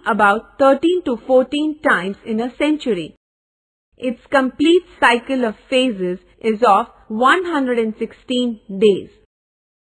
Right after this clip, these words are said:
As it is more than twenty-eight degree away from the sun, it is difficult to see Mercury. As Mercury has very less gravitational force and it is nearer to the sun, there is a very thin layer of atmosphere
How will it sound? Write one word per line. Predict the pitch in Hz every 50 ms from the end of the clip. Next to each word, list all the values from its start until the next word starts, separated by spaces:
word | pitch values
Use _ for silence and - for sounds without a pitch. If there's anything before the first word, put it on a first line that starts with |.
| _ _ _ _
As | - 240 302 359 339
it | 381 403 370
is | 392 403 339 240 208
more | 214 233 254 262 285 311 269
than | 311 311 294 294
twenty-eight | - 240 226 226 226 220 - 277 269 277 214
degree | 220 214 202 214 220 220 214 - -
away | 226 220 196 226 202 185 180 262 - _ _ _ _ -
from | 240 247 233 226
the | 214 214 202 - -
sun, | - 254 214 214 285 - - -
it | 220 202 240
is | 233 208 202
difficult | - 269 262 - 330 311 320 311 320 349 339 -
to | 247 233 226 -
see | 254 233 240 240 233 233 - -
Mercury. | 220 233 240 240 240 - 214 190 175 175 - 180 _ _ _ _ _ _ -
As | - 226 247 233
Mercury | 226 247 269 294 311 320 - 370 381 403 415 427 440 392
has | 330 269 247 208 196
very | 185 226 247 262 277 339 370 339
less | 262 220 220 247 262 - -
gravitational | 226 233 226 208 220 214 220 208 220 226 - 214 196 190 185 _ -
force | 269 240 196 185 202 - _ _ -
and | - 233 240 247
it | 240 -
is | 247 226 202
nearer | 202 214 247 269 277 285 294 302 311 359 330
to | - 254 220
the | 202 202 190 - _
sun, | - 277 240 185 180 226 247 _ - -
there | 214 254 262 277 285
is | 320 339 381 370 _ _ _ -
a | 277 302 269 214
very | 208 277 294 330 359 381 392 392 -
thin | - 302 262 262 247 240
layer | 233 220 214 208 202 190 196 208 - -
of | 226 208 -
atmosphere | 226 226 - 233 240 262 277 294 285 - - 285 285 302 311